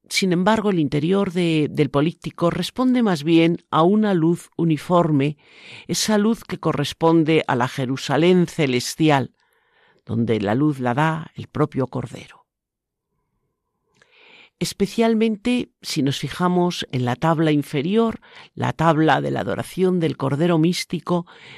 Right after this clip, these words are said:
podemos decir que es tan luminosa como pueda ser una vidriera. Nos presenta efectos virtuosistas. Decíamos que los pintores han sido además miniaturistas.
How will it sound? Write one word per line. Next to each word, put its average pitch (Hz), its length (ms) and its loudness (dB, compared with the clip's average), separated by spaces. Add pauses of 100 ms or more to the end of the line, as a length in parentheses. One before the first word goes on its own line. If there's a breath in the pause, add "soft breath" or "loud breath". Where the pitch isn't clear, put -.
(100)
podemos 214 460 0
decir 190 480 0
que 220 80 -2
es - 160 -2
tan 165 260 2
luminosa 196 760 2 (300 loud breath)
como 147 240 0
pueda 202 300 2
ser 180 480 -2
una 160 280 2
vidriera. 123 720 -4 (2000 soft breath)
Nos 175 220 0
presenta 262 720 0 (400)
efectos 175 600 0
virtuosistas. 147 1200 -2 (800 loud breath)
Decíamos 180 540 2
que - 160 -2
los 131 200 -2
pintores 175 640 2
han 135 120 0
sido 151 240 2
además 147 420 2
miniaturistas. 143 1160 0